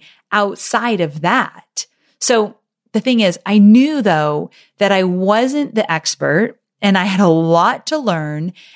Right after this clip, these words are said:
and I knew it would take me forever to get there if I didn't learn from somebody who had gone before me. One of the lessons that I learned early on working with Tony Robbins is that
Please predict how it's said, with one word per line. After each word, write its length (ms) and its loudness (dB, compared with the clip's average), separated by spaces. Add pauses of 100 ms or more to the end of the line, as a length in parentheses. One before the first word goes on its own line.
(120)
and 260 -2
I 120 0
knew 200 4
it 60 -2
would 120 -2
take 180 -2
me 120 4
forever 540 -2
to 120 0
get 240 -2
there 340 0
if 140 -2
I 140 0
didn't 420 2
learn 520 2
from 220 0
somebody 440 2
who 120 0
had 140 2
gone 200 0
before 360 -4
me. 340 -10 (440)
One 180 2
of 100 2
the 80 0
lessons 560 -2
that 400 -2
I 140 -2
learned 340 -2
early 300 0
on 400 0
working 320 -2
with 100 0
Tony 260 2
Robbins 640 -2
is 180 2
that 380 -2